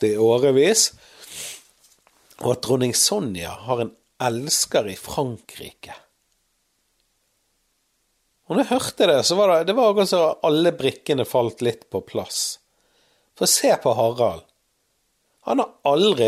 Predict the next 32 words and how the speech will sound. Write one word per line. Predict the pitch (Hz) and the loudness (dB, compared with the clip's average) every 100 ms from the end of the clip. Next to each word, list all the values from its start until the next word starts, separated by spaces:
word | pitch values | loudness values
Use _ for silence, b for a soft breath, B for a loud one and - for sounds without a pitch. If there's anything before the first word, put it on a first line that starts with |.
| 110 | 2
vært | 113 - 95 | -2 -4 -12
noe | 90 | -8
sånn | - 107 87 _ _ _ _ _ _ _ _ _ _ _ _ _ | -8 -10 -14 _ _ _ _ _ _ _ _ _ _ _ _ _
kjekk. | - - - - _ - - _ _ _ _ _ _ _ _ 147 | 0 0 -2 -14 _ -20 -20 _ _ _ _ _ _ _ _ -2
Det | 165 | 0
er, | 165 B B | -2 B B
så | - 196 190 | -2 0 2
jeg | 180 175 | 4 4
vet, | 180 180 165 | 4 4 4
eh, | 160 139 | 4 2
for, | 180 170 | 0 2
eh, | 160 156 160 | 2 2 4
jenter | 151 160 - 170 | 0 2 0 2
som | 160 | 4
jeg | 160 156 | 4 2
gikk | - | -2
i | 131 | -4
klasse | 143 - 175 | -2 0 0
med, | 160 | 2
sånn, | 143 | 2
de | 151 170 | 2 2
hadde | 139 - B B _ | 2 -2 B B _
plakater | - 156 - - 185 170 143 - - 123 | -2 -2 -2 0 4 4 2 0 0 0
på | 127 | 2
rommet, | 123 143 135 117 123 | 2 0 2 2 4
de | |
der | 127 117 107 | 4 4 0
britiske | 120 127 123 - 143 101 110 - | 0 0 -2 -4 -6 -4 -6 -8
prinsene. | 101 98 104 - 107 82 B B B B B B _ _ _ | -10 -6 -4 -4 -4 -10 B B B B B B _ _ _
Hva | - 131 | 0 2
de | |
heter? | 123 107 110 87 | 2 0 -4 -6